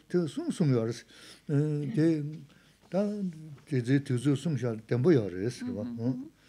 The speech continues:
Speaker 2: Y eso es así como el Buda lo ha explicado, y es que seguro, seguro que hay realmente seres ahí que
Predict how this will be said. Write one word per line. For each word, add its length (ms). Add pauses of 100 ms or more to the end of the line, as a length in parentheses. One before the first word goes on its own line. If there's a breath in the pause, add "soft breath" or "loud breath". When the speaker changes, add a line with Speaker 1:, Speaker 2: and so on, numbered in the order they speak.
(500 loud breath)
Speaker 2:
Y 80
eso 180
es 100
así 260
como 240
el 80
Buda 380
lo 80
ha 40
explicado, 560
y 240
es 180
que 160
seguro, 580
seguro 420
que 460 (880)
hay 340
realmente 500
seres 440
ahí 200
que 260